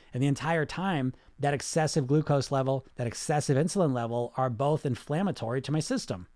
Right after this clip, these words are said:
Okay, <laughs> so I think that's a more accurate way to think about it. So that sugar and flour, and they both have that impact. But sugar is unique because sugar is sucrose, okay? So the sugar that you're consuming, table sugar,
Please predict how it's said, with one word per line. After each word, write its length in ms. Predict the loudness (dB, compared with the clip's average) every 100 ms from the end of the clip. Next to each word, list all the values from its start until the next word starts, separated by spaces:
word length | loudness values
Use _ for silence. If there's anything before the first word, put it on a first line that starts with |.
| _ -20 _ _ -8
Okay, 280 | -4 -4 -4
<laughs> 40 |
so 300 | -4 -2 -4 -6 -16 -2
I 80 | 2
think 180 | 4 6
that's 180 | 4 6
a 60 |
more 160 | 4 2
accurate 440 | 0 0 2 2
way 140 | 4 2
to 80 | 2
think 260 | 0 0
about 280 | 0 -2 -8
it. 160 | -14 -20 -20 -20 -20 -20 -4
So 160 | 2
that 200 | 4 2
sugar 260 | 2 2 2
and 120 | 2
flour, 240 | 2 4
and 80 | 4
they 60 | 2
both 200 | 0 0
have 140 | 0
that 100 | 2
impact. 420 | 2 -2 -4 -8 -6
But 120 | -4
sugar 480 | 2 4 4 2 -2 -20 -20 -20 -20 -18 -2
is 160 | 0 2
unique 360 | 2 0 -2
because 420 | -6 -2 -2 -2 -6 -20 -8
sugar 340 | 2 4 6
is 140 | 4 4
sucrose, 640 | 2 2 2 -2 -4 -6
okay? 300 | -2 -2 0
So 140 | 0
the 80 | 0
sugar 320 | 2 2 2
that 80 | 2
you're 140 | -2
consuming, 460 | -4 -4 0 2 2
table 300 | 0 -2 -2
sugar, 440 | -2 0 0 0